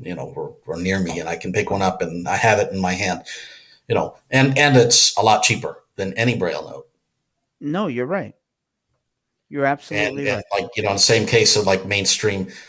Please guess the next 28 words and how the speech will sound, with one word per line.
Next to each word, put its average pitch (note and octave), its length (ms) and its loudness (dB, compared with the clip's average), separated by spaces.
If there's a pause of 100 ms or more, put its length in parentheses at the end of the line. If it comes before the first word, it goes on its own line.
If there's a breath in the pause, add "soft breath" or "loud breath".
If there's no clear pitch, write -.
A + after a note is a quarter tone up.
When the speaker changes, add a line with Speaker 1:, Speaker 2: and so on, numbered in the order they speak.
(160 loud breath)
Speaker 1:
I G#2 140 6
wanna G#2+ 200 4
play A#2 200 2
media. D#3+ 420 6
Okay, A2+ 360 0
I'll A#2+ 140 6
just B2+ 160 2
do A2+ 100 2
it G#2+ 60 2
on G#2 140 0
my G#2 140 -2
phone. F2 440 -8
Or A#2+ 200 6
if - 80 0
I A2 60 0
really C3+ 300 6
want B2 240 4
one, A#2 160 2
I'll G#2+ 120 2
get A2+ 180 0
an G#2+ 100 -2
M G2 120 -8
P F2+ 120 -12
three C#3 220 -2
player A#2 360 0
for G#2+ 160 -6
fifty G2 320 -8
bucks. - 480 -8